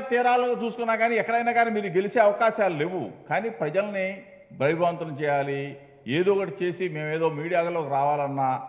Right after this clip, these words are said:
తప్ప ఈ చంద్రబాబు నాయుడు ఎండుకోకి వేరే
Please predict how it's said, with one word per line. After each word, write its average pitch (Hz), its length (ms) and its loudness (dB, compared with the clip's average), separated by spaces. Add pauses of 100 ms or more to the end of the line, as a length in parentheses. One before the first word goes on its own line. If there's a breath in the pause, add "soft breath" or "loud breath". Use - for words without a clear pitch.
(840)
తప్ప 165 140 -6 (140)
ఈ - 20 -6 (120)
చంద్రబాబు 170 480 -2
నాయుడు 165 220 2 (100)
ఎండుకోకి 151 500 -6 (500)
వేరే 240 200 6